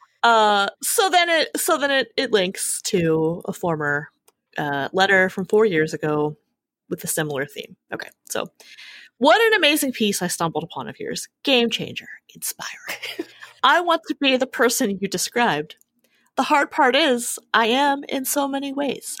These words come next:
I have a full life. I have been very successful, as you can see if you Google my name. I have many friends,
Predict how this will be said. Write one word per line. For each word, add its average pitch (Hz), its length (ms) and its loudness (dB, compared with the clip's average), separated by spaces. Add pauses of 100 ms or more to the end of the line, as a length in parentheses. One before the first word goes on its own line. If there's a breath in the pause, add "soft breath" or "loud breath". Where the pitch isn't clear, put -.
I 175 40 -12
have 190 220 -2
a 208 60 -6
full 226 260 0
life. - 400 -6 (440 loud breath)
I 226 100 2
have 233 180 2
been 240 220 4
very 208 240 4
successful, 202 760 -2 (640 soft breath)
as 247 220 2
you 240 120 2
can 214 160 0
see 302 200 0
if - 160 -2
you 190 80 -2
Google 170 320 0
my 156 140 -2
name. - 360 -4 (600 soft breath)
I 185 100 2
have 196 320 2
many 185 220 4
friends, 208 580 0